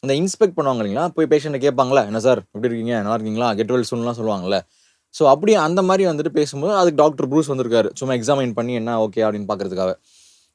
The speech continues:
அப்படி டாக்டர் ப்ரூஸ் வரும்போது சும்மா எதாச்சும் கேட்டிருக்காரு. "எப்படி டாக்டர் நல்லா வந்து உங்களுக்கு ஆப்ரேஷன்லாம் பண்ணாங்களா? நல்லா நர்ஸ்லாம் உங்களை பார்த்துக்கிட்டாங்களா?" அப்படின்னு கேட்கும்போது அந்த பேஷண்ட் வந்து சொல்லியிருக்கா அப்படி, "ஆ, அதெல்லாம் நல்லா வந்து பார்த்துக்கிறாங்க. என்ன,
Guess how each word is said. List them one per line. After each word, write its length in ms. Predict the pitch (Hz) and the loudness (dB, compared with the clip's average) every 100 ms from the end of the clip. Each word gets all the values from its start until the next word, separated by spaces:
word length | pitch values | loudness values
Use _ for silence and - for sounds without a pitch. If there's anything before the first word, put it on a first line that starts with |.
| _ | _
அப்படி 260 | - 123 143 | -6 -4 2
டாக்டர் 380 | 156 196 208 | 2 4 0
ப்ரூஸ் 280 | 147 196 156 | 2 2 4
வரும்போது 760 | 120 139 139 113 90 92 147 - | 2 2 2 0 0 0 0 -2
சும்மா 240 | 175 202 - | -4 -2 -2
எதாச்சும் 280 | 120 147 156 | -4 -2 -2
கேட்டிருக்காரு. 500 | 156 160 160 147 131 - | 0 0 2 2 2 -4
"எப்படி 380 | 131 135 123 107 | -8 -4 -4 -4
டாக்டர் 340 | 101 123 117 127 | 0 0 0 -2
நல்லா 260 | 120 123 | 0 0
வந்து 420 | 117 113 123 110 - _ - | -2 2 4 2 0 _ -10
உங்களுக்கு 260 | 120 113 | -4 2
ஆப்ரேஷன்லாம் 580 | 117 123 113 110 123 110 | 2 2 0 -4 -4 -4
பண்ணாங்களா? 400 | 120 110 95 160 | -4 -4 -2 -2
நல்லா 220 | 156 131 | -2 -2
நர்ஸ்லாம் 380 | 123 113 - 127 | -2 -2 -4 -4
உங்களை 120 | 113 95 | -4 -2
பார்த்துக்கிட்டாங்களா?" 640 | 113 120 101 90 107 104 - _ _ _ 110 | -2 -2 -4 -4 -2 -2 -6 _ _ _ -2
அப்படின்னு 280 | 139 147 | -2 0
கேட்கும்போது 580 | 139 139 131 127 196 214 | 0 -2 -2 -2 0 0
அந்த 460 | 165 135 127 110 98 - | 0 2 4 4 4 2
பேஷண்ட் 200 | 190 185 | 2 0
வந்து 200 | 156 151 151 | -4 -4 -4
சொல்லியிருக்கா 280 | 143 135 127 | -2 0 0
அப்படி, 400 | 110 180 180 - _ _ | 2 2 2 0 _ _
"ஆ, 120 | 143 | -4
அதெல்லாம் 260 | 110 127 160 | -2 -2 -2
நல்லா 280 | 135 139 127 | -2 -2 -2
வந்து 120 | 120 107 | -2 -2
பார்த்துக்கிறாங்க. 560 | 117 110 95 92 113 - _ _ | -2 -2 -4 -2 -4 -6 _ _
என்ன, 560 | 110 180 185 180 113 | -6 -4 -2 -2 -4